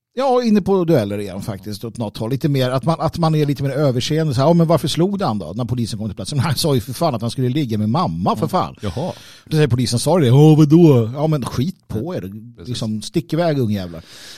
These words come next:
Speaker 2: Ja, det är väl då man skulle, om man skulle formulera på ett annat sätt skulle man kunna få det till ett hot. Liksom.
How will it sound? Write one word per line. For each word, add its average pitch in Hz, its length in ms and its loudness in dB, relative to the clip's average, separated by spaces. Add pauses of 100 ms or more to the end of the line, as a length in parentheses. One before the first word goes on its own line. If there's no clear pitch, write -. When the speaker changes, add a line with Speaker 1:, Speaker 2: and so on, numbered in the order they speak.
(320)
Speaker 2:
Ja, 117 120 -2
det 117 80 2
är 123 40 2
väl 120 80 2
då 117 100 4
man 113 120 2
skulle, 113 320 0
om - 280 -8
man 127 100 4
skulle 127 140 -2
formulera 127 360 4
på 127 60 0
ett 123 60 2
annat 123 160 0
sätt 156 160 2
skulle 123 160 -4
man 113 100 0
kunna 113 160 0
få 113 140 -2
det 104 60 -4
till 107 420 -4
ett 110 100 -8
hot. - 480 -4 (340)
Liksom. 92 200 -16